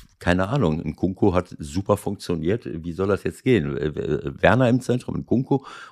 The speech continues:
oder mit welchem System, äh, äh, willst du spielen? Ähm, und ein paar andere Ungereimt-, Ungereimtheiten, die noch die, die, die dazugekommen sind. Also, <clears throat> äh, anstatt, er wollte, glaub ich, das Mittelfeld verschlanken,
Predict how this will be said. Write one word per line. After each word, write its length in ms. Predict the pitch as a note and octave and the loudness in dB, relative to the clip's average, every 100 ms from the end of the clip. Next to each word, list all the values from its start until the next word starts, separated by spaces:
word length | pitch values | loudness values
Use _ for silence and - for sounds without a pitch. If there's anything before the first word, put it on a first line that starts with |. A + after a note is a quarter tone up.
| - | 0
oder 120 | F2+ | 2
mit 200 | F2+ E2+ | 2 2
welchem 200 | F#2 F#2 | 0 -2
System, 520 | E2+ - G2 F#2+ G2 | -6 0 2 2 0
äh, 20 | |
äh, 480 | - E2+ D#2+ E2 E2 - D2+ | -4 -4 -4 -4 -4 -6 -4
willst 220 | G2 - | -4 -4
du 60 | - | -10
spielen? 440 | - A2 F2 D2+ - - _ _ - - | -6 0 2 0 -8 -20 _ _ -20 -8
Ähm, 680 | - E2 D#2+ D#2+ D#2+ C#2+ - - - - - - C#2 - _ - - | 0 2 4 2 0 -4 -8 -12 -14 -18 -20 -16 -16 -16 _ -16 -4
und 220 | C3 A#2+ | -2 -2
ein 40 | A2 | -2
paar 160 | G#2 | 0
andere 260 | E2 B2+ G#2+ | 2 4 2
Ungereimt-, 640 | A#2+ C3 G#2 A2+ A#2 - - _ | 2 0 2 0 -4 -8 -12 _
Ungereimtheiten, 880 | - A2+ G2+ G#2+ A2 A2 G#2+ G#2+ G2+ | -6 -4 -2 -4 -2 -4 -4 -4 -4
die 220 | G2 - | -8 -6
noch 240 | G2+ A#2 - | -4 -4 -6
die, 460 | G#2+ G#2 G#2 F2+ - | -4 -2 -2 -6 -6
die, 360 | G2 G2+ D#2+ | -4 -2 -4
die 120 | F2 F#2 | -4 0
dazugekommen 800 | - - F#3 A#2 - D#2+ D#2 | 0 0 0 2 2 0 0
sind. 300 | D2 D#2+ D#2 | -4 -4 -2
Also, 260 | D2 E2 F#2 C#2 A1 G1+ | -4 2 2 4 0 -2
<clears throat> 340 | - - - - | -8 -18 -16 2
äh, 280 | F2 F2+ - | 6 8 6
anstatt, 520 | F2+ - - G2+ - | 4 2 0 0 -2
er 220 | C#2 F2 | 0 4
wollte, 200 | G2 G2+ | 4 2
glaub 160 | F#2 F2+ | 2 2
ich, 60 | |
das 160 | F2 - | 0 0
Mittelfeld 460 | G2+ C#3 - B2 A#2+ | 0 0 0 -2 -2
verschlanken, 720 | A2+ - A2 A#2+ C3 C#3 | -8 0 2 4 2 0